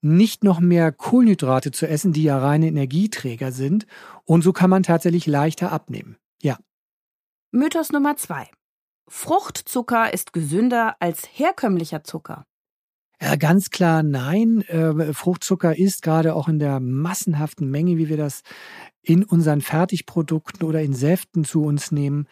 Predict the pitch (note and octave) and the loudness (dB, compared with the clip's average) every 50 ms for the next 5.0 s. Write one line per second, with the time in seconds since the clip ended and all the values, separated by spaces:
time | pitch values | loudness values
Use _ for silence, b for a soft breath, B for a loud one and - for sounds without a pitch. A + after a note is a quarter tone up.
0 | B B B B B B B B B B _ _ _ _ _ - C#3+ D3 D3 D3+ | B B B B B B B B B B _ _ _ _ _ -4 -2 0 0 0
1 | D3+ D3+ D3+ D3 D3 D3 C#3+ C#3 D#3 _ _ _ _ _ _ _ _ _ _ - | 0 0 0 0 -2 -4 -4 -6 -10 _ _ _ _ _ _ _ _ _ _ -2
2 | D3 D3+ C#3+ B2+ A2+ G#2+ A#2 A2+ D3+ G#3 G#3+ - - G#3+ G#3 A3 G#3 - G#3+ G#3+ | 0 2 2 0 -2 -6 -2 0 0 0 2 2 2 4 4 4 2 2 0 0
3 | A#3+ C#4 D4+ - _ _ _ _ - - D3 D3 D3 D3 D3 C#3+ D3 - C#3 C3 | 0 0 -4 -8 _ _ _ _ -4 -2 0 0 2 0 0 -2 -2 -4 -4 -2
4 | C3+ D3 F3+ G#3 A3+ G#3 G3 - - G3 G3 G3 G3 G3 G3 G3+ G#3+ A#3 A#3 | 2 2 4 4 4 2 0 0 0 0 2 2 2 2 2 2 2 0 -4